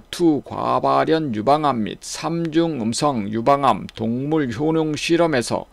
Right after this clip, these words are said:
타사의 유방암 치료제 대비 우수한 종양 감소 효과를 입증한 바 있다.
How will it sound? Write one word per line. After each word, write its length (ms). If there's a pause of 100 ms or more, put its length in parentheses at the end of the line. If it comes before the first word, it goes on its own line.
(480)
타사의 600
유방암 600
치료제 560
대비 560 (420)
우수한 720
종양 420
감소 480
효과를 540
입증한 460
바 80
있다. 320